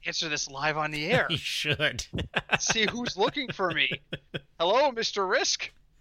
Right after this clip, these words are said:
Speaker 1: or Miss Risk. Um,
Speaker 2: Uh,
Speaker 1: anyway,
Speaker 2: uh, oh.
Speaker 1: I have silenced, I have, well, no, I silenced the phone. I'm not,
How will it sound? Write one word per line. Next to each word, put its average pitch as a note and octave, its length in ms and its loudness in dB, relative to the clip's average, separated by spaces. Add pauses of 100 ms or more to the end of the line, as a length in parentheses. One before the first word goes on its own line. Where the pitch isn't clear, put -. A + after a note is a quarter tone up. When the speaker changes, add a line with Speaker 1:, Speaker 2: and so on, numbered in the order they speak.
(120)
Speaker 1:
or D#3 220 0
Miss F#3+ 260 -2
Risk. - 460 -4 (880)
Um, D#3+ 240 2
Speaker 2:
Uh, - 40 -4
Speaker 1:
anyway, F#3+ 260 0 (320)
Speaker 2:
uh, G2+ 120 -6 (120)
oh. F2+ 300 -8
Speaker 1:
I D#3+ 100 4
have D3 100 2
silenced, D3 640 -4
I D3 80 2
have, C3+ 100 -2 (100)
well, F3+ 140 -4
no, E3 80 2
I F3 80 6
silenced E3 360 0
the C3 60 -16
phone. - 180 -18
I'm E3+ 200 0
not, - 300 -4